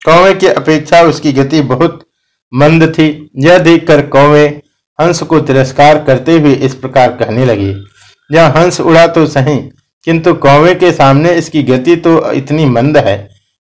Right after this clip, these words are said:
यह सुनकर हंस ने उत्तरोत्तर वेग बढ़ाते हुए पश्चिम की ओर समुद्र के ऊपर उड़ान लगाई। इस यात्रा में कौवा उड़ते उड़ते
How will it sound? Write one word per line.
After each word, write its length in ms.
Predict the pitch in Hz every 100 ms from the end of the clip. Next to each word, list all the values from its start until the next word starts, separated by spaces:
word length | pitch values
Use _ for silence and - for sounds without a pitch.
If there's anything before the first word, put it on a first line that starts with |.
| -
यह 160 | 170
सुनकर 400 | 180 185 170 170
हंस 340 | 135 143 175 165
ने 300 | 135 117 - _ _
उत्तरोत्तर 680 | 151 151 151 175 175 - 151
वेग 340 | 123 156 151 123
बढ़ाते 460 | 127 135 139 165
हुए 220 | 143 120 110 - _ _ _ -
पश्चिम 400 | 151 156 190 190
की 160 | 156
ओर 280 | 143 147 156
समुद्र 460 | 151 135 151 156 156
के 200 | 156 143 131
ऊपर 280 | 120 147
उड़ान 440 | 135 127 113 127 127
लगाई। 360 | 117 107 98 98 - _ _ _ _ _
इस 200 | 180 175
यात्रा 420 | 170 165 165 185
में 200 | 180 143
कौवा 360 | 147 156 156 139
उड़ते 360 | - 160 160
उड़ते 380 | 139 117 - 113